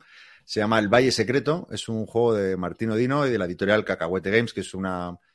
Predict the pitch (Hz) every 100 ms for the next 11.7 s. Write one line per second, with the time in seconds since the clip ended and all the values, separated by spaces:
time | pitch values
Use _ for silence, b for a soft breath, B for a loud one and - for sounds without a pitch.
0 | _ _ _ 92 87 87 87 87 85 82
1 | 80 62 71 90 98 107 98 82 82 80
2 | 82 78 90 87 73 57 50 _ _ -
3 | 80 78 87 123 104 117 135 139 - -
4 | _ _ - 90 92 87 85 82 82 -
5 | 87 78 73 - 80 - 104 87 78 78
6 | 80 95 87 78 76 76 78 - 80 B
7 | B B B - - 82 78 92 87 85
8 | - 82 80 78 76 85 92 104 123 127
9 | 117 117 120 117 127 123 123 117 127 120
10 | 123 131 B B B 120 147 143 123 120
11 | 123 131 - 120 113 110 104